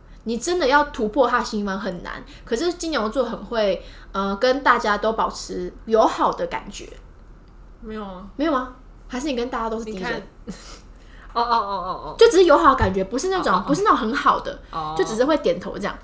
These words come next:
Speaker 2: 麻吉嘛。哦，不，不，不，
Speaker 1: 可是麻-，
Speaker 2: 点头之交。
Speaker 1: 点头之交就是，呃，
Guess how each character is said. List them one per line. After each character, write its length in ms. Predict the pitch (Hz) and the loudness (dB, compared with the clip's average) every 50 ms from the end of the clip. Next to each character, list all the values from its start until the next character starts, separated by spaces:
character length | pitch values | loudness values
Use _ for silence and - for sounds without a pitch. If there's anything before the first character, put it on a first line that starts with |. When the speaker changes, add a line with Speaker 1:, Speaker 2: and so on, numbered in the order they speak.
| - | -8
Speaker 2:
麻 140 | 208 202 196 | -6 -6 -6
吉 220 | 196 - - 185 175 | -6 -8 -10 -12 -10
嘛。 180 | 170 175 170 170 - - - - - - | -10 -10 -10 -10 -14 -18 -20 -20 -16 -14
哦， 120 | - 175 | -12 -10
不， 100 | 196 202 | -8 -8
不， 100 | 202 214 190 | -8 -8 -10
不， 100 | - 202 175 - - - | -10 -10 -10 -12 -8 -2
Speaker 1:
可 100 | - 294 | 2 4
是 80 | 370 415 | 4 4
麻-， 240 | 440 427 403 403 392 | 6 4 4 4 2
Speaker 2:
点 0 | |
头 60 | - | -2
之 120 | 226 214 | -6 -8
交。 160 | - 214 196 | -8 -4 4
Speaker 1:
点 140 | 190 254 240 | 6 6 6
头 140 | 254 240 254 | 6 4 0
之 120 | 277 285 | 0 0
交 160 | 285 320 311 320 | 0 0 2 2
就 80 | 359 | 2
是， 160 | 359 381 392 392 392 - - - - - - - - - - - - - - | 4 4 2 2 0 -6 -18 -20 -20 -20 -20 -20 -20 -20 -20 -20 -20 -8 -2
呃， 680 | 233 233 233 233 233 233 233 233 233 226 226 214 | 0 2 2 2 2 2 0 0 -2 -2 -4 -6